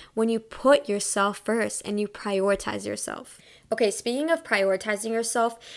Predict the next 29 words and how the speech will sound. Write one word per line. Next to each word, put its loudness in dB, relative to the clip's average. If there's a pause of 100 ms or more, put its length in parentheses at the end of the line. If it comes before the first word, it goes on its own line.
(160)
another 4
really 4
important -2
aspect 0
of -8
self-care -2
that -4
I've 2
been -2
working -6
on -2
recently -6 (420)
is 2 (140)
the 4
way 4
I 2
give -2
away 0
my -4
power -2
and -4
my -4
energy -8
to -12
other -2
people 0
and -4
other -4
experiences. -12